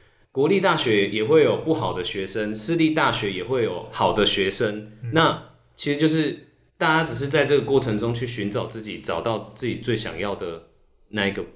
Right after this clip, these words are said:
Speaker 1: 地方。
Speaker 2: 那个部分。
Speaker 1: 嗯。
Speaker 2: 嗯，因为像我刚刚还有想到一个例子，就是像，因为像我刚刚说，我妈妈她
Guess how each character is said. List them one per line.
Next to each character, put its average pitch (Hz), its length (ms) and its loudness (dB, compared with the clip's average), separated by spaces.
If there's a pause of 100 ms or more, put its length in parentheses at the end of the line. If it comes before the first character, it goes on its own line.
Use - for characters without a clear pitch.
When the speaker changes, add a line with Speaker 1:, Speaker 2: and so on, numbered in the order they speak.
(400)
Speaker 1:
地 117 180 -2
方。 139 100 -2
Speaker 2:
那 - 60 -2
个 120 60 -4
部 120 200 -4
分。 110 200 -6
Speaker 1:
嗯。 98 240 -4 (600)
Speaker 2:
嗯， 107 320 -14
因 165 100 0
为 185 220 2 (720)
像 196 140 4
我 151 60 6
刚 151 100 6
刚 151 80 6
还 135 80 2
有 123 80 0
想 117 160 -2
到 117 80 -2
一 113 40 0
个 110 60 -4
例 117 140 -2
子， 110 60 -6
就 113 140 -8
是 110 340 -12 (200)
像， 123 600 -6 (1080)
因 147 100 -2
为 147 60 2
像 139 280 -2 (120)
我 120 100 -8
刚 131 100 -4
刚 135 80 -2
说， 127 360 2
我 127 120 -8
妈 117 140 -4
妈 120 180 -2
她 113 300 -8